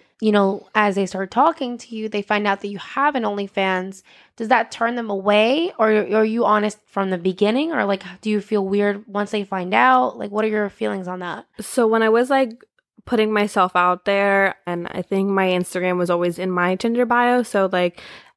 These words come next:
Speaker 2: at the time, my OnlyFans was always in my link on my Instagram. So they would kinda see, like, what I was always doing. Some guys were like,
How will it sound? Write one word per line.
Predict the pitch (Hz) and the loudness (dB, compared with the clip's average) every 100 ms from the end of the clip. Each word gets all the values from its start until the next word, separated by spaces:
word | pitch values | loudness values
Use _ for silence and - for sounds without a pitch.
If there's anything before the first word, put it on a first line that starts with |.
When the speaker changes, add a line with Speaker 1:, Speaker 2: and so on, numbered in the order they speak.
| - | -2
Speaker 2:
at | 196 | 0
the | 185 | 0
time, | 196 185 180 175 | 2 2 2 0
my | 165 165 170 - | 0 0 -2 -2
OnlyFans | - 220 214 196 170 170 - - | 0 2 2 0 0 -2 -8 -6
was | 175 | 0
always | 170 170 170 | 0 0 -4
in | 180 | -8
my | 170 170 | -4 -4
link | 170 170 170 | -2 -2 -4
on | 165 | -8
my | 175 | -4
Instagram. | 196 196 185 175 175 170 | -2 -2 -4 -6 -10 -8
So | 208 | 0
they | 226 | 2
would | 262 294 | 2 2
kinda | 294 247 | 2 0
see, | 214 220 202 | 2 2 4
like, | 185 180 | 2 -2
what | 190 185 | -2 0
I | 180 | 2
was | 180 | 0
always | 175 175 185 | 0 -2 -4
doing. | 220 220 214 202 - - - - | -4 -2 -2 -4 -10 -20 -20 -16
Some | - 214 214 | -2 0 2
guys | 208 196 190 | 2 2 0
were | 196 185 | 0 0
like, | 180 180 170 - | 2 2 0 -4